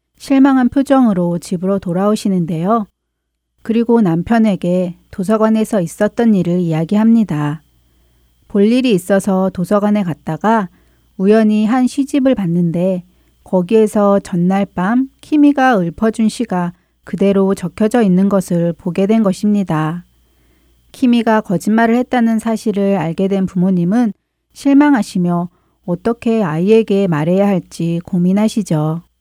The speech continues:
잠시 뒤 키미가 학교에서 돌아오고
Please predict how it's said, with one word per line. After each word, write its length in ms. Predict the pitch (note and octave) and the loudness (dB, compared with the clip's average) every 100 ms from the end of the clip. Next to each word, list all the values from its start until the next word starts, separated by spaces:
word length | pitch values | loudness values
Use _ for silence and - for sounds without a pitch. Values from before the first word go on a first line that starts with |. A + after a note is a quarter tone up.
| _ _ _ _ _ _ _ | _ _ _ _ _ _ _
잠시 400 | - F3+ F#3+ B3 | -4 -2 0 0
뒤 200 | A3+ A#3 | 0 -2
키미가 440 | - C#4 C4+ B3+ B3 | 0 2 4 2 0
학교에서 460 | C#4 D4 C#4 B3+ | 0 0 0 0
돌아오고 800 | A3+ E3+ F3+ F#3 D#3+ G3 B3 C#4+ | -2 0 0 0 -2 0 0 0